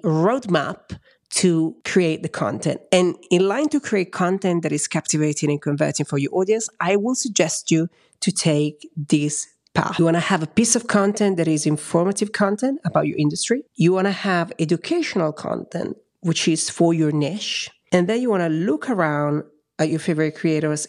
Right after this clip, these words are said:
and remix a video that is interesting to your community and audience. And then I want you to create a format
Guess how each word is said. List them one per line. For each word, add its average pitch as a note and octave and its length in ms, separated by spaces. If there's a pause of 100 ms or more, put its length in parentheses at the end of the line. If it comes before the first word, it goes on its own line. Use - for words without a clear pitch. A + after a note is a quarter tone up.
and E3 180
remix G#3+ 400
a A#3+ 60
video F#3 400
that E3 180
is D3+ 200 (100)
interesting E3+ 720
to D#3+ 140
your D3 360
community D#3 800
and D3+ 140
audience. - 540
And E3+ 220
then B3+ 300
I F3 180
want F3 220
you A3 640 (140)
to - 200
create F#3 280
a F#3 40
format D#3+ 640